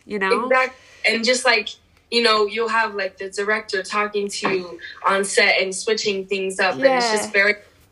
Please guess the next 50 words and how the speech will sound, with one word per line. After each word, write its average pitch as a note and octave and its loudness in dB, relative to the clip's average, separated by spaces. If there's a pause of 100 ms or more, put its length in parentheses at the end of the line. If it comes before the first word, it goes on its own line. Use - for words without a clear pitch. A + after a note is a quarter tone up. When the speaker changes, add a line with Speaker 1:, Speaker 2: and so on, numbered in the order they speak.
(120)
Speaker 2:
very C4 4
spontaneous A#3+ -4
and G#3+ -10
you G#3+ -6
have A3 -2
to A3+ -6
act G3+ -2
accordingly. G3 -6
And F#3 -8
it's F3+ -10
like, F3+ 0 (460)
you G#3+ 2
know, G#3+ 6
you B3 2
Speaker 1:
Yeah. B3 0
Speaker 2:
have A#3+ -2
to B3 -4
be B3 4
on A#3+ 2
your A3+ 0
game G#3 -2
all - -2
the - 6
Speaker 1:
Yeah. F#3 2
Speaker 2:
time G#3 0
and, F#3+ -6 (480)
you G#3 -2
know, F3+ 0
your F#3+ 0
ears G3+ 0
have G#3+ -4
to F#3+ -16
be F#3+ -8
open, A3 0
listening A3 -4
to - -4
everything. A3 -2
So G#3+ -4
I F#3+ 0
feel G#3+ -4
like G#3+ -2
it F#3+ -10
definitely F#3 -2
is F3+ -8
a, D#3+ -4
you E3+ -16
know, D#3+ -10
a D#3 -10
boundary - -6
pusher. - -8